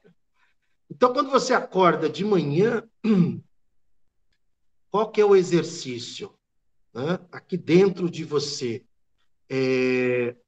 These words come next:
manifeste gratidão. Comece por aí. E como que a gente manifesta gratidão? Na sua voz mental. Isso faz parte da sua felicidade, o controle da sua voz mental.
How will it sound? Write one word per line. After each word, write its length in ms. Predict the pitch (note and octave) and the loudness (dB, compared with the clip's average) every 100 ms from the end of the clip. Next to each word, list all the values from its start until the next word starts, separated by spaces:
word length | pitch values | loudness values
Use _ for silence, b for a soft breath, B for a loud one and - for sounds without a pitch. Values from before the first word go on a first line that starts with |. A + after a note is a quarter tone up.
| _ | _
manifeste 560 | D3+ G3 F3 G#3+ G#3+ G3+ | -2 0 2 2 2 0
gratidão. 840 | F3 F#3 F3+ D3 A#2 B2 B2 A2+ - _ _ _ _ _ _ _ _ | -2 -2 -4 -10 -6 -4 -4 -8 -12 _ _ _ _ _ _ _ _
Comece 440 | - E3 F#3+ F3+ - | -8 -2 -2 -4 -8
por 200 | - C#3 | -8 -6
aí. 260 | A2+ G#2 _ _ _ _ _ - | -6 -12 _ _ _ _ _ -16
E 60 | F3 | -8
como 240 | C#4+ C#4+ | -6 -2
que 100 | A#3+ | 0
a 20 | |
gente 160 | F#3+ E3+ | 0 0
manifesta 600 | D#3 C#3 C#3+ C3+ C3 B2 | -2 -2 0 0 0 -4
gratidão? 800 | C3 B2+ - A2+ A2+ A2 - _ _ _ _ _ _ _ _ _ - | -2 -4 -4 -6 -4 -4 -8 _ _ _ _ _ _ _ _ _ -8
Na 140 | C#3+ | -6
sua 580 | C#3+ - G#3+ G3+ C#3+ - | -4 0 6 8 6 0
voz 680 | - C3 E3+ G#3+ A3 G3 - | -14 4 8 10 10 6 0
mental. 880 | D3 C#3 B2+ A#2 - D3 C3+ A2 - b b _ | -2 -2 -2 -4 2 4 4 0 -6 b b _
Isso 260 | G3 G#3 G#3+ | -2 0 2
faz 260 | G#3 F3 | 2 0
parte 320 | - G#3+ - | 2 2 2
da 120 | F3 C#3+ | -4 -4
sua 220 | - F3 | -2 -2
felicidade, 760 | E3+ C#3+ - B2+ C3+ B2+ B2 | -2 -6 -8 -8 -4 -4 -6
o 60 | C3+ - | -12 -2
controle 840 | F3 - - F3+ G#3 G3 C#3 A#2 _ _ _ | -2 -2 2 6 6 4 0 -10 _ _ _
da 120 | - D#3+ | -4 -4
sua 280 | - F#3+ | 0 2
voz 640 | D#3+ B2 E3 G3 G3+ E3+ C#3+ | 2 0 4 6 6 2 0
mental. 1040 | E3 F3+ E3+ - _ C3+ C3 A#2+ A2 - | 2 4 2 -2 _ -4 -2 -2 -6 -12